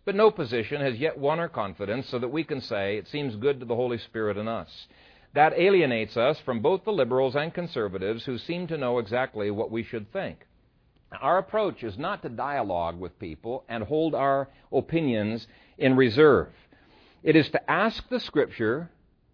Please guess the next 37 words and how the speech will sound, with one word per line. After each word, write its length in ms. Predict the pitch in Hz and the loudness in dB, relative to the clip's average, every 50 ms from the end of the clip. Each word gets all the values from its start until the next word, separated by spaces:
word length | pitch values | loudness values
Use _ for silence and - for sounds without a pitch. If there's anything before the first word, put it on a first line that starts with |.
| _ _ _ _ _ _ _ | _ _ _ _ _ _ _
and 120 | - 151 139 | -4 -2 -2
to 80 | 139 | -2
submit 720 | - - - 143 127 120 131 165 220 262 269 220 175 170 - - - _ _ _ _ _ - | 0 0 0 0 2 2 2 4 6 6 6 6 6 2 0 -6 -20 _ _ _ _ _ 4
our 260 | 185 233 254 262 254 | 6 8 8 8 8
opinions 920 | 208 175 - - 147 131 113 104 101 98 95 104 117 135 143 - - - - _ _ _ _ _ - | 8 6 4 2 -2 -2 0 0 -2 -2 -2 -4 -4 -6 -6 -10 -14 -18 -20 _ _ _ _ _ -6
to 80 | 156 | -2
the 100 | 143 147 | 0 2
wisdom 720 | 139 147 190 208 190 139 110 113 113 104 101 101 113 110 104 - _ - | 4 6 6 6 6 4 2 0 2 2 2 0 -2 -4 -6 -10 _ -2
of 160 | 117 113 107 | -2 0 0
the 60 | 120 110 | 0 2
Bible. 400 | 104 127 135 131 113 87 - - - _ - | 4 4 4 4 2 0 -4 -10 -12 _ -12
You 80 | 131 120 | -10 -4
see, 140 | - 170 | -2 0
when 180 | 165 156 143 120 | 0 0 -2 -4
Jesus 400 | - 180 226 240 202 214 185 - | -4 -6 -6 -4 -4 -6 -6 -6
said, 360 | - - 139 127 127 120 113 | -4 -2 0 0 0 0 0
"Thy 280 | 101 143 170 190 208 202 | 2 2 2 4 2 2
word 300 | 175 180 180 180 175 160 | 2 2 2 2 0 -2
is 140 | 135 - - | -4 -8 -8
truth," 420 | - - 196 170 120 101 107 - - 151 151 - _ _ _ _ _ _ _ _ _ _ _ _ _ _ | -6 -2 0 0 0 0 -2 -6 -12 -18 -20 -20 _ _ _ _ _ _ _ _ _ _ _ _ _ _
that 140 | - 156 156 | -4 -2 -2
is 120 | 139 120 - | -2 -4 -6
totally 320 | - 185 202 196 180 147 | -6 -6 -4 -4 -4 -6
different 340 | 127 147 147 - 117 107 104 | -6 -6 -8 -8 -8 -10 -10
than 120 | 107 104 95 | -10 -12 -10
saying, 280 | - 120 113 110 104 | -6 -6 -6 -6 -4
"Thy 140 | 107 107 107 | -4 -6 -4
word 200 | 101 107 110 101 | -4 -6 -6 -8
is 100 | 92 - | -8 -12
true." 340 | - - - 117 95 80 71 - - _ _ _ _ _ _ _ _ _ _ _ _ _ _ _ _ _ _ _ _ _ _ _ - - _ _ _ _ _ - | -14 -12 -8 -8 -8 -8 -10 -12 -20 _ _ _ _ _ _ _ _ _ _ _ _ _ _ _ _ _ _ _ _ _ _ _ -20 -20 _ _ _ _ _ -6
If 140 | 151 - | -4 -4
I 300 | - 165 180 226 254 269 | -2 0 2 2 2 2
say, 520 | 233 - - 220 151 110 85 71 85 107 98 - - | 0 0 2 2 2 2 2 -2 -8 -12 -14 -16 -12
"Thy 360 | 120 107 147 160 196 220 226 | -4 0 2 2 4 4 4
word 240 | 208 202 202 190 175 | 4 4 4 2 2
is 160 | 156 127 - | 0 -4 -6
true," 560 | - - - 226 190 143 110 92 98 123 123 | -10 -2 2 2 4 4 2 0 -4 -8 -12